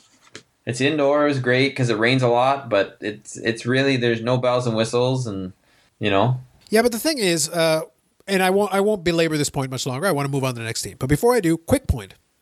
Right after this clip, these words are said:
Speaker 2: I don't get the idea. You want to make a ballpark a good experience for people. You want them to look good. You wanna have nice amenities. You know, there's a lot of things you can do that could make it fun, that could make it interesting, whatever. You're not going to get a lot of mileage selling people on a ballpark for more than a short period of time.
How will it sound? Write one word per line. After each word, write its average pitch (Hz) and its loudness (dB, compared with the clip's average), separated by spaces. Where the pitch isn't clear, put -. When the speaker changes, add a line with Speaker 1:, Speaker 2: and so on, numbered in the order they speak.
Speaker 2:
I 175 4
don't 214 0
get 214 0
the 208 2
idea. 135 -2
You 196 4
want 202 -4
to 254 0
make 214 0
a 202 0
ballpark 165 2
a 135 -8
good 143 2
experience 135 -2
for 117 -10
people. - -18
You 135 -4
want 160 2
them 156 -4
to 151 -2
look 196 0
good. 202 4
You 165 0
wanna 151 -4
have 139 -4
nice 143 -2
amenities. 208 0
You 170 -2
know, 165 2
there's 165 2
a 170 4
lot 185 2
of 202 0
things 185 -2
you 170 -4
can 156 -8
do 160 2
that 156 0
could 135 -6
make 135 -4
it - -10
fun, 262 0
that 190 -2
could 139 -4
make 131 -6
it 170 2
interesting, 233 -2
whatever. 160 2
You're 190 0
not 247 0
going 220 0
to 214 -2
get 185 2
a 190 0
lot 180 2
of 147 -4
mileage 165 0
selling 180 2
people 160 0
on 156 0
a 151 2
ballpark 127 -2
for 156 -2
more 160 0
than 170 0
a - 0
short 143 0
period 160 0
of 165 -8
time. 226 -2